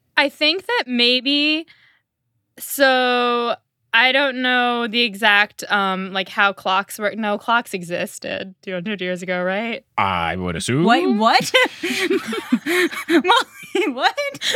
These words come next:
Speaker 1: I, I was asking because I was like, maybe grandfather clocks came after two hundred years ago, but those are probably a much older invention.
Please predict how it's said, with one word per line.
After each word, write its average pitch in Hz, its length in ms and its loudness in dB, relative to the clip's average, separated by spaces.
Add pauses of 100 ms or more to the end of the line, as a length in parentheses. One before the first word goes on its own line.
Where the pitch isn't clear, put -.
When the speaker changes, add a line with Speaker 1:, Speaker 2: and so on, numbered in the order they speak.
(1900)
Speaker 1:
I, 415 220 2 (1200)
I 440 160 2
was 403 120 -2
asking 370 420 2
because 359 280 2
I 302 160 4
was 302 100 0
like, 294 160 2
maybe 285 560 -2 (400)
grandfather 220 600 2
clocks 214 500 0
came 208 340 -4
after 220 540 0
two 262 220 -4
hundred 220 360 -4
years 214 240 -4
ago, 220 240 0
but 202 240 -4
those 233 220 -2
are 254 120 4
probably 226 440 -2
a 220 80 -2
much 208 280 -4
older 202 500 -2 (580)
invention. 254 720 -2